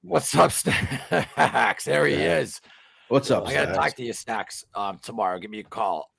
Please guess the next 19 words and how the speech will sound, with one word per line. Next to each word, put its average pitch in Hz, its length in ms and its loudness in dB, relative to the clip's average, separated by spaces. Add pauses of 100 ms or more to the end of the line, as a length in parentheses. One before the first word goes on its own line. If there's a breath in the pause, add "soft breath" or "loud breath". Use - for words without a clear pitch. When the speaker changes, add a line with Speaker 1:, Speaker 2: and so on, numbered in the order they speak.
(160)
Speaker 1:
Uh, 92 280 -2
good 104 200 -16
seeing 104 300 -12
you. 95 80 -10
Oh, 120 160 -6
no, 127 80 -6
wait. 113 220 -10 (240)
He - 80 -18
must - 240 -16
have 104 100 -18
wrote 107 220 -14
something - 300 -20
up - 140 -20
here. 95 300 -18
Wait, 85 200 -18 (100)
let - 80 -20
me, 85 160 -20
oh, 78 180 0
yeah. - 200 -6